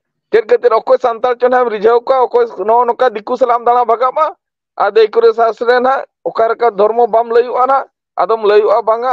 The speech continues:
ᱟᱞᱮ ᱫᱚ ᱥᱟᱱᱛᱟᱲ ᱠᱟᱱ ᱜᱮᱭᱟᱞᱮ᱾ ᱭᱟ, ᱥᱟᱱᱛᱟᱲ ᱪᱚᱨᱪ ᱠᱚ ᱪᱟᱞᱟᱜᱼᱟ ᱛᱤᱥ? ᱥᱟᱱᱛᱟᱲ ᱛᱤᱥ?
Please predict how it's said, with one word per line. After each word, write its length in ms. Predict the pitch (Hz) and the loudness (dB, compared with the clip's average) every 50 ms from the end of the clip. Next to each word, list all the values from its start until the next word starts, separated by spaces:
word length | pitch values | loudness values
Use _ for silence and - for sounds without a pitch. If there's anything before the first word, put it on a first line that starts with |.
| 226 202 | 0 0
ᱟᱞᱮ 180 | 202 202 214 | 2 0 0
ᱫᱚ 360 | 208 214 254 269 269 220 - - _ _ _ _ _ _ _ _ | 2 2 2 2 0 0 -4 -6 _ _ _ _ _ _ _ _
ᱥᱟᱱᱛᱟᱲ 380 | - 196 190 190 185 214 208 208 190 | -4 -4 -4 -2 -2 -2 -2 -2 -2
ᱠᱟᱱ 180 | - 190 180 170 160 | -2 -4 -4 -4 -2
ᱜᱮᱭᱟᱞᱮ᱾ 320 | 147 135 120 110 98 87 80 - _ _ _ _ _ _ _ - | -2 0 0 0 -4 -8 -10 -14 _ _ _ _ _ _ _ -2
ᱭᱟ, 100 | 247 247 208 | 0 0 0
ᱥᱟᱱᱛᱟᱲ 420 | - 180 165 160 160 - 226 262 262 | -2 -2 -4 -4 -2 -2 -2 -2 0
ᱪᱚᱨᱪ 240 | - 247 240 240 233 - | 0 0 0 0 -2 -2
ᱠᱚ 100 | - 247 | -2 0
ᱪᱟᱞᱟᱜᱼᱟ 340 | 233 247 247 247 285 294 285 - | 0 2 0 2 2 0 -2 -2
ᱛᱤᱥ? 220 | 285 294 214 - - _ _ _ _ _ _ _ _ _ _ _ _ _ _ _ _ _ _ _ _ _ _ _ _ _ _ _ _ _ _ _ _ _ _ _ _ _ _ _ _ _ _ _ _ | -4 -4 -6 -6 -8 _ _ _ _ _ _ _ _ _ _ _ _ _ _ _ _ _ _ _ _ _ _ _ _ _ _ _ _ _ _ _ _ _ _ _ _ _ _ _ _ _ _ _ _
ᱥᱟᱱᱛᱟᱲ 380 | 170 180 202 208 220 254 262 254 | -2 -2 -2 0 0 0 0 0
ᱛᱤᱥ? 260 | - 269 277 262 - | -2 -4 -6 -6 -8